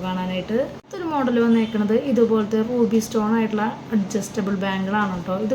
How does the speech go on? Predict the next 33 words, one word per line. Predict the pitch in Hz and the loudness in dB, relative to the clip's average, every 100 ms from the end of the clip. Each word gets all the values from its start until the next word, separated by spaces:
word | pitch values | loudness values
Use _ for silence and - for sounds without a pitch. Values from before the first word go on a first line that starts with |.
| 254 | -2
കുട്ടികൾക്കൊക്കെ | 247 247 254 240 262 254 226 | -2 0 0 2 0 0 0
പറ്റിയിട്ടുള്ള | 226 214 202 196 | 0 -2 -2 -2
ഒരു | 208 | -2
മോഡലാണ് | 202 185 185 180 175 | -2 -2 -4 -4 -4
കേട്ടോ | 180 185 | -4 -4
വന്നേക്കുന്നത്. | 185 180 - 170 165 220 254 | -4 -4 -6 -4 0 0 0
ഇന്നലെ | 247 262 269 | 0 0 0
നമ്മളിതിൻ്റെ | 277 262 240 233 240 254 254 226 214 | 0 0 2 0 0 -2 -2 0 2
ബ്ലാക്ക് | 233 226 262 | 2 0 -4
ഇട്ടുണ്ടായിരുന്നു | 233 190 185 170 175 | -2 0 0 -2 -6
കേട്ടോ, | 175 170 156 - - - - - | -4 -6 -6 -12 -18 -18 -18 -12
അപ്പോൾ | 196 214 | -2 0
ഇന്ന് | 208 208 240 254 | 2 0 -2 2
റൂബിയും | 226 214 196 196 196 | 4 4 0 -2 -2
കൂടി | 202 226 | -2 -2
ഇട്ടാണ് | 226 226 208 | -2 -2 0
വന്നേക്കുന്നത്. | 208 202 190 - 190 208 247 | 0 0 -2 -6 -2 0 0
നന്നായിട്ടില്ലേ | 254 233 220 190 180 | 2 0 0 -2 -2
കാണാനായിട്ട്? | 190 185 190 190 180 208 | -4 -4 -6 -6 -4 -2
അധികം | 214 214 | 0 2
റേറ്റ് | 226 214 - | 2 2 2
ഒന്നും | 220 214 | 2 2
വരില്ല, | 202 190 208 240 | 0 -4 -6 -8
പക്ഷെ | 226 214 | -6 -4
അടിപൊളി | 180 175 180 180 | -4 -4 -4 -4
മോഡലാണ് | 170 160 165 160 | -6 -6 -8 -10
കേട്ടോ. | 151 160 156 139 - - - - - 285 | -10 -10 -10 -12 -16 -18 -18 -20 -6 -6
അടുത്തൊരു | - 359 330 | -4 -6 -2
മോഡൽ | 277 233 233 | 0 2 4
വന്നേക്കുന്നത് | 226 214 220 226 220 | 4 4 2 4 4
ഇതുപോലത്തെ | 214 202 196 202 | 4 0 0 2
മാറ്റ് | 214 208 - | 2 0 0
ഫിനിഷിങ്ങിൻ്റെ | 202 196 196 185 | 0 0 -2 -2